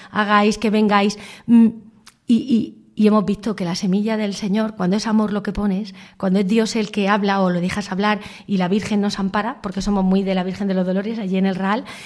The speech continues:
pues la Virgencica obra. ¿Y cómo? Pues eso, como en el Belén, que empezó sencillo pariendo a un niño y luego llegaron hasta los magos de Oriente a llevarle oro, incienso y mirra.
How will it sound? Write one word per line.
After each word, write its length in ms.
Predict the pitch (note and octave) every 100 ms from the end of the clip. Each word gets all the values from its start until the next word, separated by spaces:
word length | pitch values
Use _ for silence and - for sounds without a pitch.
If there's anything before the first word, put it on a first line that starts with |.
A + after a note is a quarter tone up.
| - -
pues 280 | G3+ G3 G3 -
la 120 | G3
Virgencica 680 | F#3+ F#3+ F3+ G3+ G3+ G3 G3 - - _
obra. 360 | G3 E3+ E3 - - _ _
¿Y 100 | -
cómo? 400 | G3 C#4 B3 E3 -
Pues 180 | F#3 F3+
eso, 220 | F3+ F#3+
como 180 | G3+ F#3+
en 60 |
el 100 | G3
Belén, 380 | F#3 A#3 A3 G#3 - - -
que 80 | G#3
empezó 280 | F#3 A3+
sencillo 760 | B3 B3 - B3+ A#3+ A#3+ A#3+ A3+
pariendo 360 | A#3 A3+ A#3 A3+
a 40 |
un 60 | A#3+
niño 500 | B3+ B3+ B3 A#3+ C4 - - -
y 80 | A3
luego 180 | G3+ G#3+
llegaron 340 | G#3+ G#3 G#3+
hasta 300 | G3+ G3 F#3+
los 280 | F3 E3+ E3+
magos 260 | G3 F#3 F#3
de 80 | F3+
Oriente 400 | F3+ F#3+ F#3+ F#3
a 80 | F3+
llevarle 400 | F3 F#3 F3+ F3+
oro, 140 | F3
incienso 340 | F3 F#3+ E3+
y 60 | E3+
mirra. 260 | F#3+ G#3